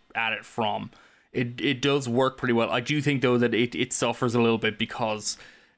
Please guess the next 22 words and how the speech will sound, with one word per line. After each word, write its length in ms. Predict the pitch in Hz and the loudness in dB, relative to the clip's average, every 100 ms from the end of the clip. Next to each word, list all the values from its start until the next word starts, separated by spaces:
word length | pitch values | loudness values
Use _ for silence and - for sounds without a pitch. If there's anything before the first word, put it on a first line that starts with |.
| - | -6
it, 240 | 147 131 120 | -2 0 0
or 160 | 135 | 0
it 60 | 120 | 0
feels 300 | 160 151 135 | 0 0 2
more 180 | 131 127 | 2 4
like 100 | 117 | 2
maybe 180 | 117 113 | 2 2
for 160 | 120 | 0
wholeness, 360 | 123 123 120 113 | 2 4 2 2
it 80 | 113 | -2
was 120 | 113 | 2
more 380 | 117 113 107 - | 2 2 0 0
important 480 | 117 117 120 101 117 | -2 0 0 0 -2
for 140 | 110 | -4
him 220 | 117 113 113 | -2 -4 -2
to 340 | - 120 107 | 2 2 2
assert 420 | 113 - 120 113 | -2 0 0 -2
kind 160 | - 117 | -4 -4
of 80 | 110 | -2
his, 260 | 110 101 | -4 -6
his 300 | 113 120 113 | -4 -2 -4
visual 720 | 107 120 120 131 127 127 123 | -2 -2 0 2 2 2 0